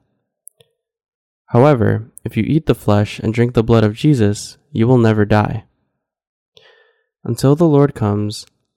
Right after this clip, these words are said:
we must therefore feed people all over the world on this food of everlasting life by spreading our faith with allegiance.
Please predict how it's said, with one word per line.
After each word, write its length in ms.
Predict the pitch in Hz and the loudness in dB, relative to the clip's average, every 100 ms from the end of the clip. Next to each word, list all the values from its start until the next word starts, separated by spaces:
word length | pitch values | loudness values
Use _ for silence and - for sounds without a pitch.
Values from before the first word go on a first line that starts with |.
| - | -2
we 120 | 120 | 0
must 260 | 156 156 | 2 0
therefore 380 | 117 131 139 147 | 2 2 2 0
feed 340 | 143 - 139 - | 0 -4 -6 -4
people 360 | 110 107 107 | -6 -4 -4
all 240 | - 110 127 | 0 2 2
over 180 | 135 | 2
the 100 | 143 | 0
world 300 | 135 113 113 | 2 2 2
on 140 | 113 107 | 2 -2
this 160 | 104 | -4
food 220 | - 113 123 | -2 0 0
of 140 | 110 | 0
everlasting 600 | 107 123 131 135 - 143 | 0 0 0 0 0 0
life 340 | 107 104 104 - | 0 -2 -4 -4
by 140 | 107 | -4
spreading 400 | 107 - 117 135 | -2 -2 0 2
our 120 | 135 | 0
faith 360 | 135 104 107 - | 0 -4 -4 -4
with 140 | 107 | -4
allegiance. 720 | 104 104 101 - - - - | -2 -2 -4 -6 -10 -14 -20